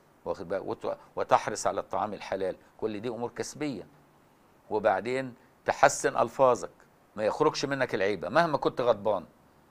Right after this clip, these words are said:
اوعى تكون فاحش أو متفحش أو بذيء. النبي لم يكن فاحشا ولا متفحشا ولا بذيء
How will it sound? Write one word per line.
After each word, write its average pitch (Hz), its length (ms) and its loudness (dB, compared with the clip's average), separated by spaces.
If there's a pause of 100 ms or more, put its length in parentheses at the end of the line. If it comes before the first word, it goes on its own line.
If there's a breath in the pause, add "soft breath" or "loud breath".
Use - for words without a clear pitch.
(200)
اوعى 160 200 10
تكون 151 200 -2
فاحش 165 440 0
أو 135 80 0
متفحش 131 600 -2
أو 120 80 -2
بذيء. 98 320 -4 (600)
النبي 127 260 0
لم 120 180 0
يكن 131 240 0
فاحشا 131 520 -2
ولا 135 160 0
متفحشا 131 680 -6
ولا 156 160 6
بذيء 107 320 -2